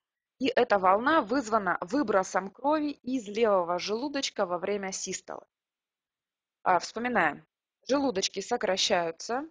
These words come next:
правый и левый сокращаются одномоментно, но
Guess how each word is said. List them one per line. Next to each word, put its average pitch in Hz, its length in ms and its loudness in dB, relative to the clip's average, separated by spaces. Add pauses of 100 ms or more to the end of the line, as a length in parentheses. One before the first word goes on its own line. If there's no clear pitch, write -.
(140)
правый 185 380 4
и - 20 0
левый 190 240 2
сокращаются 190 840 -2
одномоментно, 190 1160 0 (380)
но 220 360 2